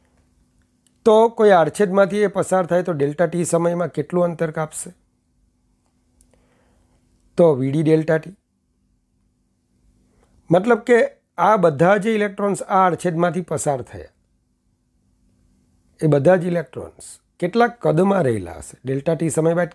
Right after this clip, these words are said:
કેટલા કદમાં રહેલા હશે? તો કદ બરાબર ક્ષેત્રફળ ગુણ્યા લંબાઈ. તો આ અંતરને અનુરૂપ નળાકાર વાહકનું કદ શું થશે? એ વી ડી ડેલ્ટા ટી. હવે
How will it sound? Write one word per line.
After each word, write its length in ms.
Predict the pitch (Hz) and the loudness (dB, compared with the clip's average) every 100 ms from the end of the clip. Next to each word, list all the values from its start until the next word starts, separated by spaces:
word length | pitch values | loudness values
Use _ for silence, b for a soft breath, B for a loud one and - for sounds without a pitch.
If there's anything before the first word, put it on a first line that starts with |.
| - | -8
કેટલા 240 | 160 185 | -4 -4
કદમાં 400 | - 143 151 135 | -2 -2 -2 -2
રહેલા 320 | 92 80 76 | -6 -10 -14
હશે? 180 | 73 - _ _ _ _ _ _ _ _ _ _ _ _ _ - | -16 -20 _ _ _ _ _ _ _ _ _ _ _ _ _ -6
તો 40 | |
કદ 260 | 131 180 185 | 0 2 2
બરાબર 380 | 190 185 185 175 | 4 4 4 2
ક્ષેત્રફળ 560 | - 156 147 175 170 165 | -2 -6 -4 -2 -2 -2
ગુણ્યા 320 | 147 156 160 | -2 -2 -2
લંબાઈ. 400 | 165 165 160 - _ _ _ _ _ _ _ _ _ _ _ _ _ _ _ _ _ _ - | -4 -8 -12 -16 _ _ _ _ _ _ _ _ _ _ _ _ _ _ _ _ _ _ 0
તો 60 | |
આ 180 | 160 165 | 4 4
અંતરને 380 | 170 165 175 170 | 2 0 0 0
અનુરૂપ 300 | 170 170 170 170 | 0 -2 -4 -4
નળાકાર 440 | 151 156 165 170 | -2 -2 -2 -2
વાહકનું 460 | 156 147 156 175 156 | 0 -2 -2 -6 -4
કદ 160 | 165 | -4
શું 180 | - 160 | -2 -4
થશે? 240 | 156 151 - | -4 -6 -6
એ 220 | - 165 | -2 0
વી 140 | 151 | 0
ડી 100 | 156 | 0
ડેલ્ટા 360 | 151 160 151 160 | 0 0 -2 -8
ટી. 200 | 160 196 _ _ _ _ _ _ _ _ _ _ _ _ _ _ _ _ _ _ _ | -8 -20 _ _ _ _ _ _ _ _ _ _ _ _ _ _ _ _ _ _ _
હવે 220 | 226 247 | 2 6